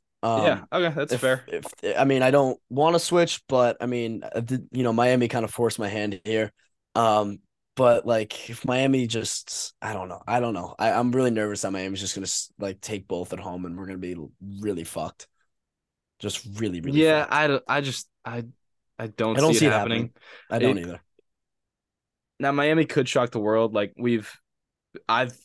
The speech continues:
Speaker 2: personally picked against them in every single series that they've played, including the Knicks. And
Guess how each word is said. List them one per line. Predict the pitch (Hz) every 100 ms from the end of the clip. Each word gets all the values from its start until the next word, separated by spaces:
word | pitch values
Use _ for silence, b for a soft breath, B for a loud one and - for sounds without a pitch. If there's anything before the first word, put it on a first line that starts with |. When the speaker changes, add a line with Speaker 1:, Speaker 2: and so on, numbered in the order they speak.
| -
Speaker 2:
personally | 131 120 - 123 120
picked | 113 127 -
against | 113 113 -
them | 120 113
in | 110 107 -
every | 117 113
single | 107 113
series | 107 107 107 107
that | 107
they've | 101
played, | - 101 104
including | 98 95 110 98 101
the | 101
Knicks. | 98 107 - - _ _ _ _ -
And | 110 107 104 101 98